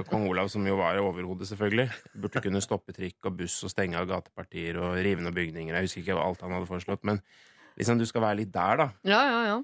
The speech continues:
Speaker 1: eh, i selvoppfattelsen for å kunne dra dette her i land.
Speaker 2: Men er man ikke litt der når man er småbarnsforeldre og er sliten på toppen av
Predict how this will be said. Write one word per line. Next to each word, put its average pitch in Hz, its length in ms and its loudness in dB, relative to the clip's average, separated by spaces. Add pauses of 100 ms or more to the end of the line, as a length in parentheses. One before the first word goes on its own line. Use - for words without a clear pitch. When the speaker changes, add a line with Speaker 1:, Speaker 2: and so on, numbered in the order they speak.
(180)
Speaker 1:
eh, 104 340 2
i 104 320 2
selvoppfattelsen 95 600 -4
for 92 180 -2
å - 20 -6
kunne 95 300 -2 (480)
dra 92 160 -2
dette 92 240 -4
her 90 160 0
i 92 80 0
land. 92 240 -2 (160)
Speaker 2:
Men 285 180 4
er 185 160 4
man 185 140 0
ikke 233 180 -4
litt 233 160 -4
der 240 220 6
når 262 80 2
man 247 80 0
er 240 160 2
småbarnsforeldre 208 640 4
og 202 160 6
er 202 160 4
sliten 208 400 0
på - 80 -20
toppen 196 240 -2
av 196 80 2